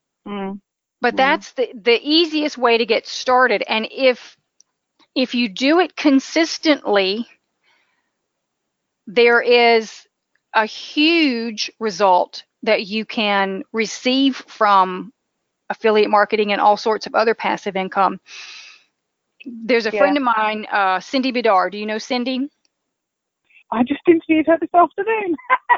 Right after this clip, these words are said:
Speaker 2: You did what?
Speaker 1: That's funny. I interviewed her this afternoon. She'll be the podcast before you when we publish.
Speaker 2: Did you? That's hilarious. I didn't know that. Well, one of Cindy's, uh, Cindy-isms,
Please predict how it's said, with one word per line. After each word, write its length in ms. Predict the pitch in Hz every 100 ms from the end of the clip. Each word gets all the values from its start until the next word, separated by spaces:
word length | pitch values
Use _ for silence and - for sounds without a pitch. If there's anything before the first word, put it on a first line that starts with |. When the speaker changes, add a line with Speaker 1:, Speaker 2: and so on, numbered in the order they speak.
| - - 392 - - 494 - 427
Speaker 2:
You 200 | 254 330
did 160 | 381 330
what? 260 | 269 240 349
Speaker 1:
That's 100 | -
funny. 260 | 294 262 269 _ _ - - - - -
I 140 | 285 302
interviewed 460 | 415 392 320 330 302
her 140 | 302 269
this 140 | 320
afternoon. 640 | 381 349 - 330 349 285 247
She'll 160 | 320 285
be 160 | 311
the 80 | 285 -
podcast 400 | 339 - 339 285 - -
before 380 | 302 - 330
you 340 | 311 302 262 233
when 140 | 233 226
we 160 | 254 -
publish. 420 | 349 392 - 277
Speaker 2:
Did 40 |
you? 340 | 277 247 220 214 508 - 523
That's 360 | 277 285 311 480
hilarious. 1120 | 349 302 262 269 294 330 302 262 226 196 - -
I 140 | 233
didn't 260 | 254 302 294
know 320 | 277 311 403 571
that. 180 | 587 381 392 403 - - - 349 -
Well, 400 | 254 269 294 285
one 360 | 233 269 311 427
of 100 | 370
Cindy's, 920 | 330 320 311 302 311 302 294 - - _ -
uh, 320 | 226 208 208
Cindy-isms, 1300 | 202 - 311 311 311 254 - 262 233 233 226 254 320